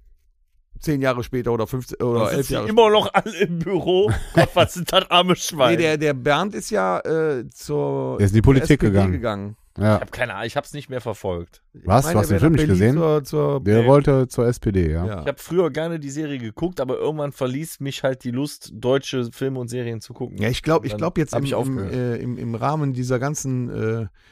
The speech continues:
Speaker 1: Doku-Comedies jetzt hier auch wie die,
Speaker 2: Könnte
Speaker 1: wie
Speaker 2: man
Speaker 1: die
Speaker 2: noch mal
Speaker 1: Discounter, weil das
Speaker 2: Mhm.
Speaker 1: gerade auch so mega läuft, das ist ja im Endeffekt von der Art her das Gleiche, wo, mm, so eine gefühlte, so eine Kamera mitläuft und die Leute auch in die
Speaker 2: Ja,
Speaker 1: Kamera
Speaker 2: ja.
Speaker 1: reingucken.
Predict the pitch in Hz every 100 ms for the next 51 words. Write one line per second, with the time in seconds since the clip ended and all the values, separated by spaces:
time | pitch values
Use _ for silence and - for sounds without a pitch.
0 | _ _ 120 147 - 117 139 123 110 123
1 | - 123 110 123 117 - 120 110 110 110
2 | 110 110 107 101 95 151 185 160 123 170
3 | - 208 113 113 113 92 131 120 107 139
4 | 131 123 135 123 123 120 123 139 120 117
5 | 131 - 127 _ - - 117 113 87 120
6 | 135 127 107 - 123 135 - 139 - _
7 | - - _ _ _ _ - 104 110 123
8 | - 101 92 110 117 113 110 123 120 120
9 | 117 117 135 139 113 117 127 127 127 123
10 | 110 120 120 117 113 110 98 104 98 110
11 | 120 - 139